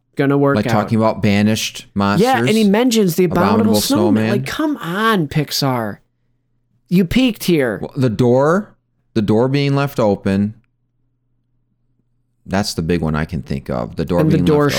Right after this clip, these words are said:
Speaker 1: shredder,
Speaker 2: open.
Speaker 1: that comes back. Like, everything comes
Speaker 2: Yeah.
Speaker 1: back.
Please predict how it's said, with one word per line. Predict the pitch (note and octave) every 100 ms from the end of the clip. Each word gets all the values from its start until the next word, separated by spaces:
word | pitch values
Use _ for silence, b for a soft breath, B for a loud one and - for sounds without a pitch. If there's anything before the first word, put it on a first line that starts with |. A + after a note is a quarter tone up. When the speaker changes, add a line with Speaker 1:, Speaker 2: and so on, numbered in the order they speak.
| -
Speaker 1:
shredder, | C3+ D3 E3+
Speaker 2:
open. | F3
Speaker 1:
that | D3+ E2 B2
comes | - D#3 E3
back. | - E3+ F3 F3 - - _ _ _ _ -
Like, | - -
everything | D3 G3+ A3 G#3 F#3+ E3
comes | D#3+ -
Speaker 2:
Yeah. | -
Speaker 1:
back. | F#2+ D2+ - -